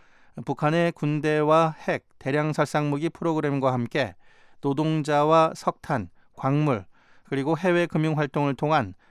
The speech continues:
북한의 수익을 겨냥한 것이라고 재무부 해외 자산 통제국은 밝혔습니다. 제재 대상에는 조선 아연 공업 회사와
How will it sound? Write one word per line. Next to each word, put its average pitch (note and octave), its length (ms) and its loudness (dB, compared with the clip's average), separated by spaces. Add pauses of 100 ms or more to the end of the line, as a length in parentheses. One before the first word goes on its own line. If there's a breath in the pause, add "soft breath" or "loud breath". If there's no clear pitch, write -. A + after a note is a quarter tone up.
(100)
북한의 D#3 480 -2
수익을 E3 500 -2
겨냥한 C#3 460 -2
것이라고 B2 560 -4 (240 soft breath)
재무부 C3+ 560 -4
해외 D#3 420 0
자산 C3+ 480 -2
통제국은 C3+ 540 -2
밝혔습니다. A2 800 -6 (760 soft breath)
제재 D3 340 0
대상에는 D#3+ 600 0
조선 E3+ 500 0
아연 D3+ 420 2
공업 C#3+ 360 -2
회사와 C3+ 480 2